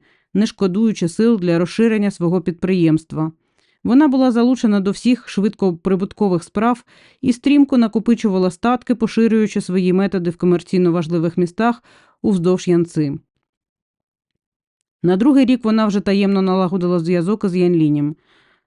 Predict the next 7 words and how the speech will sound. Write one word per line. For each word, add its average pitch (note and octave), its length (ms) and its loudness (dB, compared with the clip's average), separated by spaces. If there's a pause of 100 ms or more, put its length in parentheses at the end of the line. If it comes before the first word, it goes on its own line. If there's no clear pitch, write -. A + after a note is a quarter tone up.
Дзян G3 260 0
Сюєнін G#3+ 460 4
змушувала F#3+ 520 0
себе F3+ 260 -4
постійно F#3+ 440 0
бути F#3 260 -4
зайнятою. D#3+ 720 0